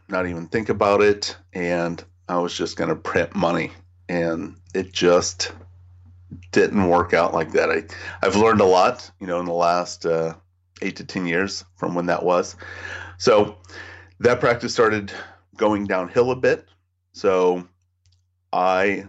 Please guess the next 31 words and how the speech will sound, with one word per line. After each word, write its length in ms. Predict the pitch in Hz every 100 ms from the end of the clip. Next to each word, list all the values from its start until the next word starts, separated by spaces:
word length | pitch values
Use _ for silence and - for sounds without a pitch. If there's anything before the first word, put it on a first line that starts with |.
| -
started 280 | - 92 90
working 260 | 92 101
both 220 | 98 151 -
practices 640 | 82 - - - - - _ -
and 380 | 87 82 82 90
went 160 | 87
from 160 | - 85
three 180 | - 101
days 220 | 87 85
a 60 | 85
week 300 | 85 98 -
to 340 | 85 82 80 _ _ _ -
a 60 | -
solid, 760 | - - 90 90 90 85 85 - -
long 420 | 90 90 85 85
five 320 | - 90 90
days 240 | 85 80
a 80 | 78
week. 220 | 82 80 - - - - - _
And 560 | - 87 85 82 82 82 - - - - - - - -
I'm 120 | 101
just 280 | 98 95 -
not 240 | 90 90 -
built 200 | 92 90
for 160 | 98
that, 440 | 87 90 107 - - - - - _
uh, 440 | 95 87 85 85 87 _ _
mentally 520 | 98 98 92 87 87 87
at 120 | 90
least. 400 | 90 101 - - _ -
And 420 | 87 87 85